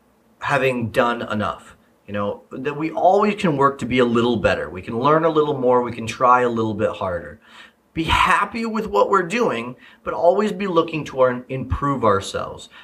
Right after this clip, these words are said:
This is also, uh, a lot of people talk about the idea of, of, "can I." It's a, an acronym for constant and never-ending improvement.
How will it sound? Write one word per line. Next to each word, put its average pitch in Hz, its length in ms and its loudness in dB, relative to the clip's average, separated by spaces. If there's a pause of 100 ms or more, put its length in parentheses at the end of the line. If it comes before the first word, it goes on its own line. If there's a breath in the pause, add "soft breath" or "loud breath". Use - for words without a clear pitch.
This 190 120 -4
is 175 100 -4
also, 165 480 4
uh, 117 220 4
a 131 80 6
lot 143 160 4
of 151 40 -4
people 123 220 -6
talk 117 260 0
about 110 220 2
the 107 100 -2
idea 101 360 -2
of, 95 180 -12
of, 92 220 -8
"can 123 440 0
I." 92 400 -2
It's 113 200 -6
a, 101 200 0
an 104 360 -4
acronym 110 580 0
for 95 220 -6 (240 loud breath)
constant 139 640 0
and 113 160 -4
never-ending 107 640 0
improvement. 95 760 -8